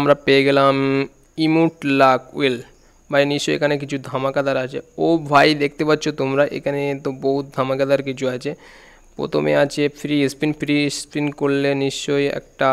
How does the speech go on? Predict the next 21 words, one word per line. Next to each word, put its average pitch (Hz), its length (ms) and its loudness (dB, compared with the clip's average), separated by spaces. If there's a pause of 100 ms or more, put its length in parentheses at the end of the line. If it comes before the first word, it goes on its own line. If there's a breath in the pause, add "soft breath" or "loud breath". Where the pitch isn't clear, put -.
(140)
ফ্রি 139 140 -2 (120)
স্পিন 143 240 -8
পাওয়া 139 180 2
যাবে। 139 200 -4
এখানে 135 260 -2 (380)
ষাট 131 180 0 (120)
পার্সেন্ট, 143 380 -2 (100)
আশি 131 220 -10
পার্সেন্ট, 135 380 -2
পঁচাত্তর 143 480 -2
পার্সেন্ট, 147 340 -2
নব্বই 131 300 -4
পার্সেন্ট 135 340 -4
এ - 100 -6
আছে। 147 160 -6 (400 loud breath)
আর - 60 -6 (280)
এই 156 60 0 (320)
স্পিনের 147 320 -4
ভিতরে 143 240 0 (120)
তোমার 135 220 0 (280)
এই 147 60 -2